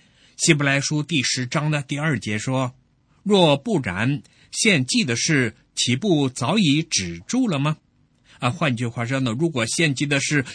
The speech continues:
一次就可以成就，那么在摩西的日子里面，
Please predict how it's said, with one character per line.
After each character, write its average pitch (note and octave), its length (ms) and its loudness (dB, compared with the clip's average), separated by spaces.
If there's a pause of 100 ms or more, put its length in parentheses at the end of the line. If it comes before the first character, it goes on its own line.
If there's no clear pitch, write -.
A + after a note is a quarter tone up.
一 E3 240 -2
次 G3 240 0
就 D3+ 160 -2
可 D3+ 160 -4
以 A#2+ 160 0
成 C#3 260 -2
就， D#3+ 300 2 (240)
那 D#3+ 100 4
么 D3 80 6
在 C3+ 160 2
摩 C#3 260 0
西 A#3 200 2
的 F#3+ 140 2
日 C#3 120 0
子 B2+ 140 -2
里 G#2 140 -4
面， A2 280 0